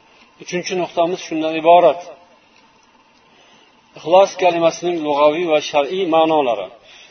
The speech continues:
Har bir so'zning asli lug'aviy ma'nosi va shar'iy ma'nosi bo'ladi. Lug'aviy ma'nosini anglash shar'iy ma'nosini anglashga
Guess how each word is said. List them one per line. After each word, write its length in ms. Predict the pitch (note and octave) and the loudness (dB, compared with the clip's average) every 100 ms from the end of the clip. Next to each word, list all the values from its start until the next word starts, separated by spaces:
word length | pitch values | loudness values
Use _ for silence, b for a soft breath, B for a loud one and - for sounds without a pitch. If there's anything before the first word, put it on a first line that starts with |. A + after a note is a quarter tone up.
| B | B
Har 200 | F3+ G#3+ | 2 4
bir 160 | A3 G#3 | 2 0
so'zning 440 | G3+ F#3 G#3 A3 G3 - B B - | 0 0 0 -2 -4 -14 B B 0
asli 380 | F#3 - F#3 G#3+ G3 - | 0 0 0 0 -2 -10
lug'aviy 680 | G#3 D#3+ E3+ F3+ F3+ A3 G3 D3 - b b b b b b b _ _ _ _ - | -8 -2 4 4 4 -2 -4 -6 -10 b b b b b b b _ _ _ _ -10
ma'nosi 680 | D3+ E3+ F3 F3+ F3 G#3+ A3 G#3 - A3 - | -2 0 2 0 0 2 2 2 -2 -12 -20
va 200 | - F#3 F#3+ | -6 -4 -2
shar'iy 400 | - F3 G3+ G3+ | 0 0 0 -2
ma'nosi 400 | E3+ D#3+ D#3+ F#3+ | 0 0 0 -2
bo'ladi. 360 | E3 C#3 C3+ G#3 F#3+ - _ _ _ _ b b b b | -2 -2 0 -4 -6 -18 _ _ _ _ b b b b
Lug'aviy 460 | D3 E3+ F#3 G3 A#3 | 0 4 4 2 0
ma'nosini 500 | G3 F3+ E3 F3+ E3+ | 0 2 0 -2 -4
anglash 420 | D#3 F3 A3+ A3 - | -2 2 0 0 -14
shar'iy 420 | - - F#3 G3 G#3+ | -10 0 0 0 -2
ma'nosini 540 | F#3 F3 E3 - F#3+ | 0 0 -2 -2 -8
anglashga 460 | E3 E3 D3+ - | -6 -8 -8 -6